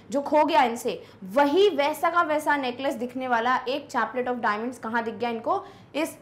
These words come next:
दुकान पे जो पैलेस रॉयल में है। Valued at forty thousand francs, but ये कितने का था? पूरे चालीस हजार फ्रैंक्स का। Could get it for thirty-six thousand,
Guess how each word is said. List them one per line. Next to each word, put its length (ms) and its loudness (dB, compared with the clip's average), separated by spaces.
दुकान 420 2
पे 160 -4
जो 120 -2
पैलेस 520 0
रॉयल 380 2
में 120 -6
है। 200 -10
Valued 460 4
at 260 6
forty 400 2
thousand 640 0
francs, 640 -6
but 120 -2
ये 80 -4
कितने 460 -2
का 180 2
था? 220 0
पूरे 340 -6
चालीस 580 0
हजार 520 4
फ्रैंक्स 360 -2
का। 420 0
Could 220 6
get 180 2
it 160 -6
for 220 2
thirty-six 680 -6
thousand, 300 -2